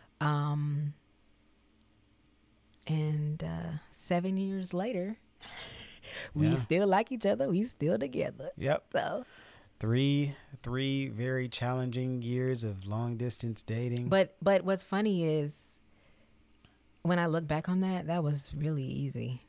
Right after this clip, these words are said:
Speaker 1: compared to all the stuff we've been through now that I think about it. I'm like, "Wow, we, we thought we had been through the hardest part." But it, it's not like, well, it's not like our marriage is hard.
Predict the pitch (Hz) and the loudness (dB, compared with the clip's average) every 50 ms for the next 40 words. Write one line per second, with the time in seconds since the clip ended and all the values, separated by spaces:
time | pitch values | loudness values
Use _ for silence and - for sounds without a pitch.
0 | _ _ - - 139 131 147 135 131 131 - - - 123 117 - - - - _ | _ _ -6 -6 -4 -4 -2 -4 -4 -4 -6 -6 -6 -6 -6 -6 -6 -10 -12 _
1 | _ _ _ _ _ _ _ _ _ _ _ _ _ _ _ - - 143 143 147 | _ _ _ _ _ _ _ _ _ _ _ _ _ _ _ -12 -8 -6 -4 -4
2 | 139 135 - - 135 123 - 143 135 131 123 139 135 135 139 - - 139 135 127 | -4 -4 -4 -4 -4 -4 -4 -4 -4 -4 -4 -4 -4 -4 -4 -4 -4 -4 -4 -4
3 | 123 135 131 - _ _ _ _ - 165 135 131 139 156 147 120 110 123 143 - | -6 -6 -8 -10 _ _ _ _ -6 -4 -2 -2 -2 -2 -2 -4 -4 -4 -6 -8
4 | _ _ _ _ _ _ _ _ _ - - 135 123 - - 147 156 151 117 117 | _ _ _ _ _ _ _ _ _ -6 -4 -4 -4 -4 -6 -6 -6 -4 -4 -4
5 | 127 127 131 131 127 127 127 127 123 123 117 139 165 180 170 165 180 - - - | -4 -4 -6 -6 -6 -4 -4 -4 -2 -2 -2 -2 -4 -4 -4 -6 -12 -18 -20 -20
6 | - - - - - - - - - 170 233 294 285 - _ - 190 196 226 214 | -20 -20 -20 -20 -20 -20 -18 -2 2 4 4 4 2 0 _ 2 4 4 4 2
7 | - - 202 185 202 220 220 220 220 214 214 214 - - - - - - 185 196 | 0 -4 -4 -2 0 0 2 2 2 0 0 -2 -4 -8 -12 -12 -4 -2 0 0
8 | 180 175 208 208 202 214 196 196 185 190 196 208 202 202 - - 214 214 233 262 | 2 2 2 2 2 2 2 2 2 4 4 2 2 0 -4 -6 -4 -4 -4 -4
9 | - _ _ _ _ _ _ _ _ _ _ _ _ _ _ - - _ _ _ | -6 _ _ _ _ _ _ _ _ _ _ _ _ _ _ -20 -20 _ _ _
10 | _ _ _ _ _ _ _ _ _ _ _ _ - 170 220 220 - - 240 240 | _ _ _ _ _ _ _ _ _ _ _ _ 2 4 4 4 4 4 2 2
11 | - _ - 240 277 277 311 349 370 302 220 185 - - _ _ - 180 175 160 | 0 _ 4 6 6 6 6 4 6 6 6 6 4 -2 _ _ 2 4 4 4
12 | 156 151 - - _ - 156 196 180 160 151 143 - 147 143 139 139 131 131 135 | 4 0 -2 -6 _ -6 -2 -2 -2 -2 -2 -2 -2 -4 -2 -2 -2 -2 0 2
13 | 139 143 139 135 135 131 123 - - 131 131 131 131 - - - - - - | 2 2 2 0 -2 -4 -4 -6 -8 -8 -10 -10 -8 -8 -8 -6 -8 -8 -12